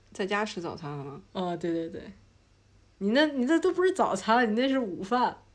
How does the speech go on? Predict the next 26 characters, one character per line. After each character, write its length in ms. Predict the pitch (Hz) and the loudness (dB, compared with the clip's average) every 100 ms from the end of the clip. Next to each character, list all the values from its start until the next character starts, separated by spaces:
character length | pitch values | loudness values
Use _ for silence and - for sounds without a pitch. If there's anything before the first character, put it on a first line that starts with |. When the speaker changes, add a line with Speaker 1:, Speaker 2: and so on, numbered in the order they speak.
| _ _ _ _ _ _ | _ _ _ _ _ _
Speaker 1:
嗯。 220 | 160 147 | -12 -4
Speaker 2:
你 100 | 233 | -2
只 140 | 254 208 | 0 2
不 60 | |
过 180 | 240 254 | 4 6
要， 180 | 247 240 | 6 4
要， 220 | 247 247 214 - _ - | 4 2 0 -10 _ -20
还 160 | - 220 | 0 4
要 100 | 247 | 6
保 200 | 214 170 | 4 2
持 120 | 202 | 0
三 240 | 214 247 | 0 0
顿 140 | 247 240 | 2 2
儿 140 | 175 | 2
而 120 | 160 | -2
已。 160 | 170 - - - | -4 -8 -14 -16
Speaker 1:
对， 160 | - 180 | -8 -6
只 140 | 180 | -4
不 80 | 185 | -2
过 140 | 220 | 2
我 100 | 208 | 2
起 220 | 220 - 170 | 2 0 -2
来 100 | 147 | -2
就 100 | 185 | -4
会 60 | |
饿， 420 | 190 214 202 - | -4 -2 -2 -4